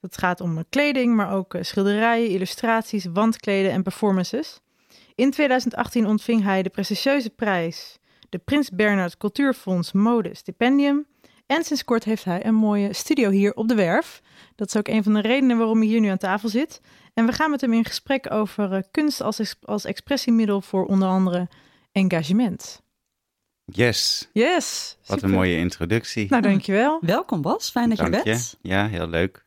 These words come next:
Speaker 1: Echt, eh, nou, honderd meter lopen? Misschien
Speaker 2: Ja.
Speaker 1: iets minder, wat was het?
Speaker 2: Ja, ik heb nooit zo, eh, verstand van afstanden.
Speaker 1: <laughs> Ik ook niet.
Speaker 2: <laughs> Het was dichtbij.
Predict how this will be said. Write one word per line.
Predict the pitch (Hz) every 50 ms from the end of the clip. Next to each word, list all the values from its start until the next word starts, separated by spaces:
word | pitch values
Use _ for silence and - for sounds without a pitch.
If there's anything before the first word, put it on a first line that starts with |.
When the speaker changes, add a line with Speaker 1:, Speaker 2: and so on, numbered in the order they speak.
| _ _
Speaker 1:
Echt, | - 226 - - - -
eh, | 214 208 208 202 202 202
nou, | 202 214 208 190 175 175 170 - _ _ _ _ _ _ _ _ _ _ _ _ _ _
honderd | - 208 220 240 233
meter | 254 262 277 254 285
lopen? | 294 294 302 294 - 359 359 - _ _ _ _ _ _ _
Misschien | - 214 - 240 233
Speaker 2:
Ja. | - -
Speaker 1:
iets | - 226
minder, | 247 254 277 311 339 339
wat | 285 233
was | 240 247 254
het? | 285 349 - - - - 98 98 - - - - - -
Speaker 2:
Ja, | 110 117 117
ik | - - 90 -
heb | 107 104
nooit | - 107 104 107 101 -
zo, | - 104 101 101 98 - - - -
eh, | - 95 95 95 90
verstand | - - 92 90 107 101 104 104
van | - - 98 90 90 87 -
afstanden. | - - 90 - - - - 92 85 82 87 82 85 85 85 254 - - - -
Speaker 1:
<laughs> | - - -
Ik | 285 240 240 - 294 262 - 330 311
ook | - -
niet. | 262 262 - -
Speaker 2:
<laughs> | 104
Het | 101 -
was | 98 95 101 -
dichtbij. | 87 95 95 98 95 87 80 76 73 76 82 87